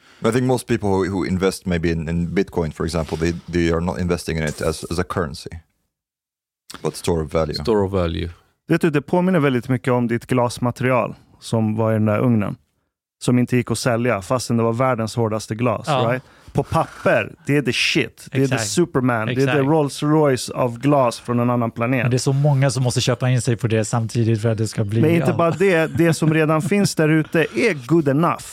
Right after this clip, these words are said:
Speaker 3: för de flesta. Och jag tror många underskattar good enough.
Speaker 1: We
Speaker 3: Visst,
Speaker 1: have
Speaker 3: dollar, jag ko-, jag kanske får en pizzaslice mindre om ett år.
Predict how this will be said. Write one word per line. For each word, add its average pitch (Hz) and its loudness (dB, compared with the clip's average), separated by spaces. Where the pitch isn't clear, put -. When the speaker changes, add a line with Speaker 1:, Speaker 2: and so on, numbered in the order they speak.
Speaker 3:
för 131 -2
de 127 0
flesta. 123 0
Och 143 4
jag 135 2
tror 165 2
många 160 4
underskattar 151 0
good 120 0
enough. 131 0
Speaker 1:
We 110 2
Speaker 3:
Visst, - 2
Speaker 1:
have 143 -6
Speaker 3:
dollar, 180 4
jag 160 0
ko-, 170 0
jag 160 0
kanske 175 0
får 170 0
en 165 2
pizzaslice 165 0
mindre 160 4
om 127 2
ett 123 -2
år. 120 -2